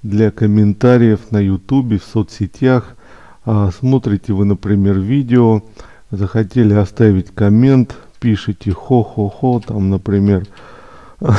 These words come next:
Вот. Потом, значит, нужно кликнуть правой кнопкой мышки,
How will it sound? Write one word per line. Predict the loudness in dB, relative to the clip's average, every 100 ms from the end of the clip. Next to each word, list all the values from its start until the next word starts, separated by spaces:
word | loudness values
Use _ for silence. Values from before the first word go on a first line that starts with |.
| -2 -2 -2 -2 -8 -20 -20 -2
Вот. | 2 2 2 -2 -16 -20 -10
Потом, | -2 0 2 2 2
значит, | 0 0 -4 -10 -12 -12 -10 -12 -14
нужно | -12 -6 -2 0 0 0
кликнуть | -2 -2 0 -2 -2 -8 -20 -20 -20 -4
правой | 0 2 2
кнопкой | -2 -2 -2 -2 -2 0
мышки, | 0 -2 -4 -2 -2 -2